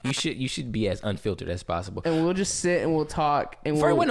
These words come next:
Speaker 1: no, you're not
Speaker 2: comment
Speaker 1: gonna get
Speaker 2: about
Speaker 1: me
Speaker 2: what's
Speaker 1: beat up.
Speaker 2: going on.
Speaker 1: Okay, we can
Speaker 2: <laughs>
Speaker 1: comment. Good, yeah. I thought you were gonna come at people. They gon-, they'll fight you. They will fight you in those places, bro.
Speaker 2: Yeah.
Speaker 1: Yeah. So even, so even more impactful, I met Nichelle Nichols. Talked to her for a little bit. Got her autograph. Took a picture with her. It's gonna hang on my wall one way. You, do,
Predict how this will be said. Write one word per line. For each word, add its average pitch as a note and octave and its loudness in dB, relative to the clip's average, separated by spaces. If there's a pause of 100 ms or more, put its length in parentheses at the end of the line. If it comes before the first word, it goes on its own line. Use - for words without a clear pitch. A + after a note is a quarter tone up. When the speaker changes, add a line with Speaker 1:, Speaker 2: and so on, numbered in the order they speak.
Speaker 1:
no, E3 4
you're E3 4
not - 4
Speaker 2:
comment - -
Speaker 1:
gonna - 4
get F3+ 2
Speaker 2:
about F#3 6
Speaker 1:
me D3+ 2
Speaker 2:
what's D#3 2
Speaker 1:
beat E3 0
up. D3 6
Speaker 2:
going D3 0
on. C#3+ 2
Speaker 1:
Okay, D3+ 4
we D#3+ 4
can E3 2
Speaker 2:
<laughs> F3 4
Speaker 1:
comment. A#2+ 0
Good, A#2 2
yeah. F#2 0
I F2+ -4
thought C3+ -2
you B2+ -4
were A2 -2
gonna - -12
come C3+ -2
at G#2+ -2
people. G2+ -4
They A#2 0
gon-, C3+ -2
they'll D#3+ 0
fight - -6
you. - -16 (240)
They A2+ -2
will B2 -2
fight - -4
you A2 -6
in G2 -6
those G#2 -6
places, - -8
bro. - -10
Speaker 2:
Yeah. C#3+ 0
Speaker 1:
Yeah. F2 -4 (240)
So G#3 -2
even, G#3 -2
so E3 -6
even F#3+ -2
more G3 0
impactful, F3 0
I D3+ 2
met D#3+ -2
Nichelle D#3+ -2
Nichols. - -6 (680)
Talked A2+ -2
to A2 -2
her A#2+ 0
for A#2+ -4
a A#2+ 0
little B2 -2
bit. - -2 (360)
Got G#2+ 0
her G2+ 0
autograph. B2+ 0
Took G#2+ -6
a F#2 -4
picture B2+ -4
with C3+ 0
her. C#3 -2 (340)
It's - -18
gonna B2 -2
hang C3+ 0
on C3+ 0
my C3 0
wall D3 2
one F#2 -2
way. F#2 -6
You, A#2+ -2
do, B2+ 0